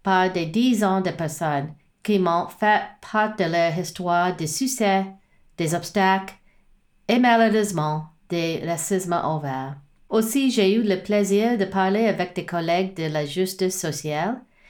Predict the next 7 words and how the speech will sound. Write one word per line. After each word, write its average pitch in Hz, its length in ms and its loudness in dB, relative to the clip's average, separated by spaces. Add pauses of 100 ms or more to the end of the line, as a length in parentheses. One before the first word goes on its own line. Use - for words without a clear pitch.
(220)
et 233 160 4
d'apprendre 247 680 0
le 170 100 -2
travail 185 540 2 (180)
extraordinaire 175 1080 0
qu'ils 165 380 -2
font. 131 360 -6